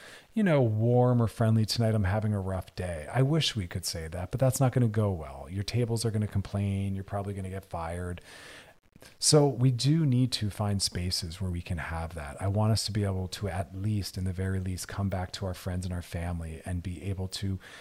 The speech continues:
sit in those softer emotions and talk about what's really happening. You know, we're moving away from, like, toxic positivity where we think the goal is to always be happy or smiling and negative feelings aren't to be felt because we think that that's not being spiritual or whatever it is.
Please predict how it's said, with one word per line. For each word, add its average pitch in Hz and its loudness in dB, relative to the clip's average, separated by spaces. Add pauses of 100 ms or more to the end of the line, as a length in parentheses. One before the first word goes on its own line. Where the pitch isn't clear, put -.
sit - 4
in 113 4
those 101 2
softer 95 0
emotions 87 -4
and 87 -6
talk - -6
about 98 -2
what's 92 -8
really 95 -4
happening. 78 -6 (340)
You 117 2
know, 117 8
we're 110 6
moving 117 6
away 107 4
from, 101 0
like, 92 -2
toxic - -6
positivity 87 -4
where 85 -6
we 85 -6
think 98 -4
the - -4
goal 92 -2
is 90 -6
to 98 -2
always 92 -2
be 87 -8
happy 95 -4
or 87 -4
smiling 98 2
and 80 -6 (360)
negative 104 4
feelings 104 0
aren't 98 -2
to 90 -4
be 98 -2
felt 92 -2
because 90 -6
we 92 -6
think 98 -4
that 90 -6
that's - -4
not 92 0
being 90 -2
spiritual 98 0
or 90 -4
whatever 101 -2
it 113 2
is. 110 -4